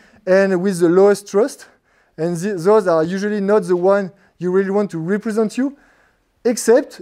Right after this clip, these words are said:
if you are a brand like North Face or Nike, and you want to have the guy who runs the fastest in the world,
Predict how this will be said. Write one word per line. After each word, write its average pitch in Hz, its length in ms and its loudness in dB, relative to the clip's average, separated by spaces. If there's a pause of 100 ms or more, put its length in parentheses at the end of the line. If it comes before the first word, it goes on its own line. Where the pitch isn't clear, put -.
if 202 260 -8
you 214 100 2
are 214 80 4
a 190 40 0
brand 208 300 0
like 170 220 0
North 190 240 -4
Face 214 240 0
or 165 100 -2
Nike, 180 380 -2 (520)
and 180 180 -2
you 202 100 0
want 214 220 0
to 175 140 0
have 190 240 4
the 160 100 -6
guy 196 260 2
who 175 160 0
runs 185 260 2
the 160 60 -6
fastest 190 560 -4
in 165 100 -8
the 151 80 -4
world, 185 320 0